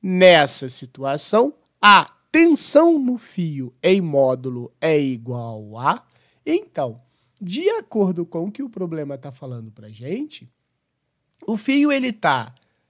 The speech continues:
é, vamos dizer assim, preso no eixo Y, aonde eu tenho aqui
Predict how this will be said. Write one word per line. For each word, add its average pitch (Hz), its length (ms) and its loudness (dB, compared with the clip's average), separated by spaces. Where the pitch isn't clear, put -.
é, 135 560 -2
vamos 180 260 0
dizer 170 80 -2
assim, 160 220 -4
preso 143 760 0
no 208 260 -4
eixo 131 480 -6
Y, 123 500 -12
aonde 180 640 0
eu 170 140 -6
tenho 147 420 -8
aqui 127 520 -14